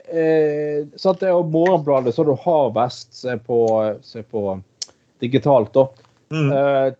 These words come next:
Speaker 1: tettskrevet, eh, gode, eh, balanserte artikler.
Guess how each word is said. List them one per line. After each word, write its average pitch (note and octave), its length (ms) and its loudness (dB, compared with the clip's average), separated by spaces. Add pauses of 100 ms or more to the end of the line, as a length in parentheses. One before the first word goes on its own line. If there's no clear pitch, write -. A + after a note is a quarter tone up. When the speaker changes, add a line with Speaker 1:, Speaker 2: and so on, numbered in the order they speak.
Speaker 1:
tettskrevet, E3 800 -2 (160)
eh, A2 840 0 (100)
gode, D3+ 440 0 (200)
eh, A#2 320 -2
balanserte A#2+ 960 0
artikler. G#2+ 560 -4